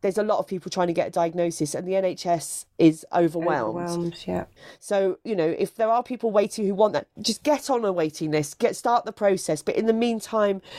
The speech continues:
Speaker 1: there are resources that can help you. There's the A D H D Foundation is very good. Psychiatry U K is very good. Just,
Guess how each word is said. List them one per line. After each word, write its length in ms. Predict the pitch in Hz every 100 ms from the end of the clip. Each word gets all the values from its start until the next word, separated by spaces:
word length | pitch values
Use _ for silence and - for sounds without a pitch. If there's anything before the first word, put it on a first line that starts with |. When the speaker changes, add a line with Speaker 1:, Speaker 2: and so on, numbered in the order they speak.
| - _
Speaker 1:
there 220 | 233 233
are 200 | 247 240
resources 600 | 226 208 208 202 - 202
that 160 | 190 -
can 120 | 180
help 360 | 175 175 - -
you. 160 | 180
There's 200 | 165 180
the 120 | - 196
A 140 | 208
D 100 | 202
H 200 | 185 -
D 160 | 196 185
Foundation 680 | - 170 170 185 185 - 170
is 120 | 170
very 240 | 185 175
good. 260 | 170 175 165
Psychiatry 600 | - 170 - 190 170 185
U 160 | 180 175
K 340 | - 175 165
is 100 | 165
very 240 | 175 165 160
good. 300 | 170 165 160 - - - -
Just, 320 | - 285 -